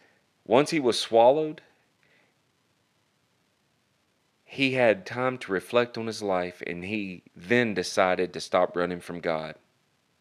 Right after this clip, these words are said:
He knew then, once that fish took him, he knew that God put that fish there. And this was his opportunity to sit there and reflect, to think, to meditate, to pray about what God really had in store for him.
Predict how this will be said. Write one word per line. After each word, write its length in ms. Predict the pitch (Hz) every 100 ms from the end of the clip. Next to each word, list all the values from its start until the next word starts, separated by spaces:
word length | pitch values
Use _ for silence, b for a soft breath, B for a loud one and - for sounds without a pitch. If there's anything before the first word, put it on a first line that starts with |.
| B B B B
He 220 | 135 135
knew 180 | 135 120
then, 440 | 104 123 95 90 _ _
once 300 | 85 123 143
that 260 | 151 135 -
fish 380 | 131 107 - -
took 300 | 135 117 -
him, 300 | 87 78 78 - - b b
he 220 | _ 139 165
knew 280 | 165 139
that 200 | 110 95
God 420 | 95 120 113 95 -
put 180 | 98
that 180 | 98 80
fish 260 | 95 87 -
there. 280 | 76 73 _ _ _ _ _ _ _ _ _ B B B
And 140 | 101 113
this 200 | 147 -
was 200 | 110 -
his 240 | 160 143
opportunity 720 | 139 - 110 127 113 107 98
to 120 | 87
sit 280 | 87 120 113
there 160 | 110 95
and 100 | 85
reflect, 760 | 82 - 117 110 92 - _ -
to 100 | 92
think, 640 | - - 113 80 - - b b
to 140 | - 95
meditate, 720 | 87 104 104 92 90 76 _
to 100 | 98
pray 580 | - - 113 127 113 98
about 340 | 85 92 87
what 340 | - 98 113 -
God 320 | 95 110 92
really 320 | 90 98 117
had 220 | 101 110
in 100 | 110
store 300 | 110 120 139
for 140 | 135 82
him. 220 | 80